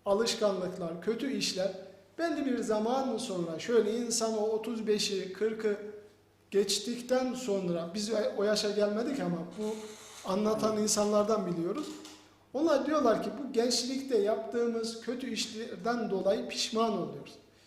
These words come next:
Speaker 1: Keşke o eskiye dönsek de şu, şu, şunları yapmasaydık." Hem insanlar nezdinde itibarları zedeleniyor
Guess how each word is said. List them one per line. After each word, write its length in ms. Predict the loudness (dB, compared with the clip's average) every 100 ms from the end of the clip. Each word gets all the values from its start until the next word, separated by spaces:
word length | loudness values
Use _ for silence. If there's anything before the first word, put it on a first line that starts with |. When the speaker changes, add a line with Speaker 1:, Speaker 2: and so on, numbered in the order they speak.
| _ -10
Speaker 1:
Keşke 380 | -4 -2 0 2
o 160 | 0
eskiye 680 | 2 0 2 0 2 2 2
dönsek 480 | 0 0 2 0 0
de 100 | -4 -6 -14 -20 -20
şu, 180 | -10 -8
şu, 180 | -6 -6
şunları 640 | -4 -2 0 2 4 2 -2 -10 -12
yapmasaydık." 1040 | 0 2 2 0 -2 0 2 2 2 -4 -6 -10 -18 -20 -20 -8
Hem 160 | -4 -2 0
insanlar 580 | 0 0 0 4 4 6
nezdinde 640 | 4 2 0 0 -2 -2
itibarları 840 | -4 -4 0 4 6 4 4 0 -2
zedeleniyor 720 | -6 0 0 2 0 0 -2